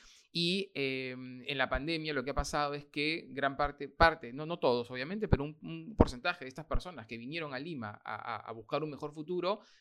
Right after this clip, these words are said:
eh, eh, vieron que era insostenible, ¿no? Porque además hay un fuerte porcentaje de economía informal. Y volvieron a sus ciudades, volvieron a sus ciudades. Y esta bu-, pero no, no, no vuelven los mismos, como tú dices. O sea, no vuelven los mismos, no, no, no vuelve tu abuelo, vuelves tú.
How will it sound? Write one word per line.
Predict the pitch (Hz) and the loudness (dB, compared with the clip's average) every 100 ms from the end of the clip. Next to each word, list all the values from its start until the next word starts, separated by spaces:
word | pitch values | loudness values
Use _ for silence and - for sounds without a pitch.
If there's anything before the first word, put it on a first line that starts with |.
| - | -2
eh, | 117 113 117 | 0 0 -4
eh, | - - - - | -16 -20 -20 -14
vieron | 131 123 123 135 | 0 0 0 -4
que | 135 127 151 - | -4 -4 -4 -8
era | 113 117 | -12 -10
insostenible, | 120 120 110 120 120 107 98 | -8 -6 -6 -4 -4 -4 -8
¿no? | 110 151 | -6 2
Porque | 143 107 | 2 2
además | 104 113 107 | -8 -8 -8
hay | 117 | -10
un | 107 113 110 | -12 -14 -10
fuerte | - 113 117 | -6 -6 -8
porcentaje | 113 110 104 110 120 | -14 -16 -16 -10 -10
de | 107 110 131 - | -8 -10 -12 -18
economía | 117 110 101 107 104 113 | -16 -14 -14 -12 -12 -12
informal. | 113 - 104 92 _ - - - _ _ _ _ _ _ - | -14 -12 -12 -12 _ -20 -20 -20 _ _ _ _ _ _ 0
Y | 160 | 6
volvieron | 151 160 214 147 | 8 10 10 10
a | 110 | 2
sus | 107 | -10
ciudades, | 113 104 - _ - | -14 -16 -18 _ -18
volvieron | - 120 139 143 | -4 -2 -2 -4
a | |
sus | 139 | -8
ciudades. | 120 107 101 - - - - | -12 -12 -14 -20 -20 -20 -8
Y | - 170 | 6 6
esta | 190 170 156 | 8 6 8
bu-, | 196 | 4
pero | 151 135 | 6 2
no, | 147 196 202 | 4 2 4
no, | 196 208 | 2 2
no | 180 | 4
vuelven | 196 220 208 | 10 10 10
los | 156 | 4
mismos, | 233 196 110 | 2 0 -2
como | 113 110 | -8 -12
tú | 104 | -12
dices. | 101 - - - _ _ | -16 -18 -20 -20 _ _
O | - | -2
sea, | 131 151 | 2 4
no | 165 | 10
vuelven | 196 208 135 | 12 12 8
los | 120 | 0
mismos, | 113 98 107 | -6 -10 -4
no, | 147 | -2
no, | 151 165 143 - | 0 -2 -4 -2
no | 156 | 10
vuelve | 226 196 139 | 10 10 6
tu | |
abuelo, | 127 135 123 101 101 | 4 4 2 -2 -10
vuelves | 123 151 160 - | 2 4 4 0
tú. | 202 123 | -2 -4